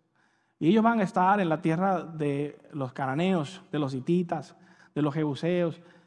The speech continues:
y allá también hay pecado. Allá también ustedes deben mantenerse puros. Allá ustedes también deben ser diferentes a aquellos otros pueblos que tienen otros dioses, otras costumbres,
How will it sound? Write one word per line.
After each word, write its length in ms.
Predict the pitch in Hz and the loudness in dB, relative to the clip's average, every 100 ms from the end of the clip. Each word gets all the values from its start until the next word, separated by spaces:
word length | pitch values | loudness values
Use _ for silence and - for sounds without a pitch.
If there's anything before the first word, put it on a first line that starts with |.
| _ - | _ -4
y 100 | 156 | 0
allá 320 | 151 190 208 | 2 2 4
también 580 | 208 202 208 208 185 - - _ _ _ | 2 4 2 0 -4 -12 -20 _ _ _
hay 140 | 180 | -2
pecado. 540 | 185 190 190 196 190 135 - - _ _ _ _ _ | 0 -2 -2 0 0 -4 -12 -20 _ _ _ _ _
Allá 220 | 156 185 | -2 0
también 420 | 196 208 196 208 | 2 2 2 2
ustedes 320 | 202 185 190 190 | 2 0 0 0
deben 220 | 196 208 | 2 2
mantenerse 560 | 190 175 175 185 190 | 2 0 0 0 -2
puros. 520 | 180 190 214 180 143 - - - | -4 -2 -2 -2 -4 -14 -20 -10
Allá 220 | - 175 208 | 0 2 2
ustedes 380 | 208 214 214 | 0 -2 -2
también 260 | 202 196 202 | 0 0 2
deben 200 | 202 208 | 2 2
ser 140 | 208 208 | 0 0
diferentes 640 | 196 175 196 226 208 185 - - | 0 -2 0 0 -2 -4 -6 -6
a 60 | |
aquellos 400 | 160 190 208 190 - | -4 -2 -2 -4 -4
otros 400 | 185 202 190 - - _ 190 | -6 -4 -6 -10 -20 _ -10
pueblos 520 | 190 196 208 185 165 | -2 2 2 2 0
que 120 | - 147 | -4 -4
tienen 460 | 175 175 196 185 - - - _ _ | -2 0 0 -2 -6 -18 -20 _ _
otros 380 | 160 180 202 175 | -2 0 0 0
dioses, 360 | 185 180 160 160 | 0 -2 -2 -4
otras 280 | 170 190 | -6 -6
costumbres, 680 | - 147 - 190 190 165 - | -8 -10 -4 -2 -2 -4 -6